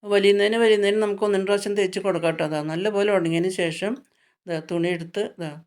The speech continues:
വെള്ളത്തിൽ നല്ലപോലെ കഴുകി. അപ്പൊ ഈ വീഡിയോ, ഈ ബ്യൂട്ടി ടിപ്സ് എല്ലാവർക്കും ഇഷ്ടമായെന്ന് വിചാരിക്കുന്നു. വീഡിയോ ഇഷ്ടമായാൽ ലൈക്ക് ചെയ്യാനും ഷെയർ ചെയ്യാനും കമൻറ്റ്സ് ചെയ്യാനൊന്നും മറക്കരുത്.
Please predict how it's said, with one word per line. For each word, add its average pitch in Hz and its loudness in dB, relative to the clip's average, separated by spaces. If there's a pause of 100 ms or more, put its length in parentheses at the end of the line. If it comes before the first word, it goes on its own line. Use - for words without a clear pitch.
വെള്ളത്തിൽ 165 -8
നല്ലപോലെ 160 -4
കഴുകി. 160 -4 (3000)
അപ്പൊ - -6
ഈ 220 4
വീഡിയോ, 208 4 (120)
ഈ 196 -4
ബ്യൂട്ടി 190 0
ടിപ്സ് 185 2
എല്ലാവർക്കും 185 2
ഇഷ്ടമായെന്ന് 185 2
വിചാരിക്കുന്നു. 170 2 (3750)
വീഡിയോ 190 0
ഇഷ്ടമായാൽ 196 4
ലൈക്ക് 190 2
ചെയ്യാനും 190 4
ഷെയർ 190 2
ചെയ്യാനും 185 0
കമൻറ്റ്സ് 170 -2
ചെയ്യാനൊന്നും 185 0
മറക്കരുത്. 170 0